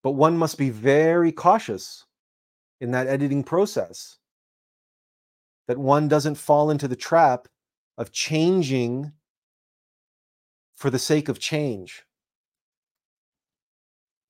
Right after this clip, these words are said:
where one is just robbing Peter to pay Paul and swapping these details for those details, right? The, the fundamental essence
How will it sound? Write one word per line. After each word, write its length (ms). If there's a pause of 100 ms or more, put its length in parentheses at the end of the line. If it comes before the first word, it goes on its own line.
(540)
where 140
one 180
is 140
just 320 (640)
robbing 380
Peter 260
to 80
pay 220
Paul 600 (800)
and 320
swapping 720 (400)
these 400
details 480
for 160
those 300
details, 640 (1160)
right? 300
The, 120
the 160
fundamental 800
essence 640